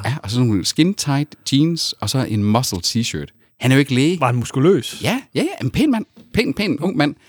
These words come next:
Speaker 1: Altså, han lignede mere en fitnessinstruktør, end han lignede en læge.
Speaker 2: Okay.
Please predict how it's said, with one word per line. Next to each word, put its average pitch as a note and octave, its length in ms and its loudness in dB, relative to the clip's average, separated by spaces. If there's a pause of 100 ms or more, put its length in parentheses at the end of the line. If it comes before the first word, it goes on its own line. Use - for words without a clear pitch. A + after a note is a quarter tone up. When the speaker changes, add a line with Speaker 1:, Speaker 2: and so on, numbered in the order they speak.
Speaker 1:
Altså, C3+ 220 0
han D3 140 2
lignede B3 180 4
mere A#3 140 0
en E3 100 -4
fitnessinstruktør, C3 920 -4
end F2 100 -6
han G2+ 140 0
lignede B2+ 260 -2
en E2+ 60 -8
læge. C3+ 260 -8 (340)
Speaker 2:
Okay. A#2+ 260 -2